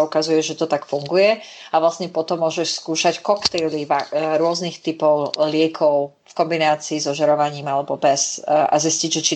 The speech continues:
to je mo-, viac efektívne. A potom vlastne, keď ten pacient príde naspäť a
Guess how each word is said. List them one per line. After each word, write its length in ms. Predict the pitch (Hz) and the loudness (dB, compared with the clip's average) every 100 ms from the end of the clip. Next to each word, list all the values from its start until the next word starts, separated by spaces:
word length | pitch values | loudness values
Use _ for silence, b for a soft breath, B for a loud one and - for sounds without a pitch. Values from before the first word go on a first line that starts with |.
| 160 | 0
to 80 | |
je 40 | 156 | 0
mo-, 80 | 147 | 0
viac 240 | 156 151 | 2 2
efektívne. 640 | - 143 151 - 135 135 151 B B B B - | 2 -2 -2 -2 -6 -6 -10 B B B B -2
A 20 | |
potom 240 | - - 170 | 0 0 2
vlastne, 240 | 165 185 | 0 0
keď 140 | 170 170 170 | -2 0 0
ten 60 | |
pacient 320 | 170 156 - 160 | 0 0 -2 -4
príde 320 | 170 160 156 | -2 -2 -2
naspäť 360 | 160 - 165 | -2 -2 0
a 100 | 151 | 0